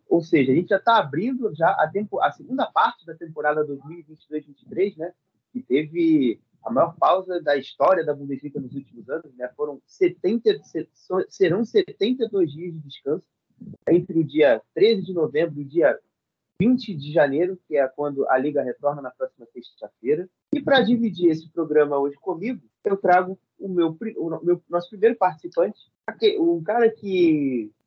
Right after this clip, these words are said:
tá, tá, tá bem envolvido, né? O seu clube do coração tá muito bem envolvido no-,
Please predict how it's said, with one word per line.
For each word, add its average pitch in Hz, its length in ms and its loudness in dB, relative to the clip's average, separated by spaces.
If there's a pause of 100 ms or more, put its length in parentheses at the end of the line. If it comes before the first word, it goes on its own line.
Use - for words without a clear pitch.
(140)
tá, 131 520 4 (380)
tá, 147 140 4
tá 143 140 -2
bem 185 200 0
envolvido, 180 500 -4
né? 151 100 0
O 143 140 -2
seu 160 160 -4
clube 170 240 -2
do 175 60 0
coração 175 340 0
tá 180 100 -6
muito 175 180 -14
bem 196 140 -4
envolvido 160 480 -4 (480)
no-, 160 140 2